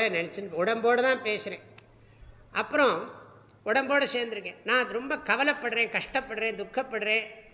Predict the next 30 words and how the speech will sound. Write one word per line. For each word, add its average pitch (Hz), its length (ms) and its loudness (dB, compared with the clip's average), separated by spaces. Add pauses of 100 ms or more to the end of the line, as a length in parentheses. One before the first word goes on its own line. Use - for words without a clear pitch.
(160)
சந்தோஷமா 240 560 0
இருக்கேன்னு 226 400 0
சொல்ற 226 260 -2
போது 247 260 2
என்ன 233 180 -2
பண்றேன்? 226 640 -2 (1000)
மனசை 226 300 2
தான் 233 180 0
சொல்றேன். 196 180 -4
ஆனா 240 180 2
மனசை 233 320 0
சொல்ற 254 240 0
போது 254 240 4
உடம்புல 262 200 2
இருந்து 262 220 -2
தானே 277 180 2
பேசுறேன், 240 480 0 (520)
உடம்பு 254 300 2
இல்லாமையே 269 380 2
மனசோட 254 360 0
பேசுறேன். 233 420 -4 (200)
இப்ப 220 160 -2
மனசை 254 400 4
சே-, 190 360 -4
நான் 220 220 0 (500)
சந்தோஷமா 262 640 2
இருக்கேங்கிறது 247 500 0
எந்த 247 260 0
அர்த்தத்துல 240 280 -4
சொல்றேன்? 233 580 0